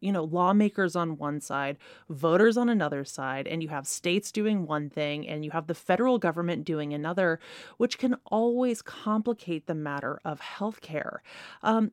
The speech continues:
you know, as we started the beginning of the conversation, it feels as though when we finish one election cycle, we are immediately into the next one. Now, we are going to talk closer to the beginning of the year about what to expect in twenty twenty-three.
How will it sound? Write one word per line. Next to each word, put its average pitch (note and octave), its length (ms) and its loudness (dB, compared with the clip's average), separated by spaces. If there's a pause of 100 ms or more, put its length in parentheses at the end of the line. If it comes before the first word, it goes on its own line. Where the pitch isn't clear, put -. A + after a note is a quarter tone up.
(120)
you A3 120 4
know, G#3+ 240 4
as G#3+ 260 4
we G#3 140 0
started F#3+ 680 0
the F3+ 120 -4
beginning F3+ 500 -2
of D#3+ 100 -4
the D#3 100 -2
conversation, D3+ 920 -6
it D#3 240 -6
feels F#3+ 380 -2
as F3+ 200 0
though F3 220 0
when E3 240 -2
we D#3 100 -4
finish E3 380 -2
one F3 360 2
election E3 440 -2
cycle, D3 420 -4
we D3 160 -4
are C#3+ 220 -4
immediately F#3+ 800 2
into E3+ 200 -6
the D#3+ 100 -2
next D3+ 340 -8
one. B2+ 300 -8 (540)
Now, G#3+ 320 4
we G3 260 0
are D4+ 80 2
going C#4 240 2
to G#3+ 80 -6
talk F3 440 -4
closer G#3 360 0
to F3 120 -6
the D#3 80 -10
beginning F#3+ 520 0
of D3+ 140 -4
the D#3 80 -4
year D3 280 -2
about D3 360 -2
what D#3 320 -2
to G3+ 160 -4
expect - 440 -10
in D#3+ 120 -6
twenty F3+ 360 -6
twenty-three. F3+ 960 -8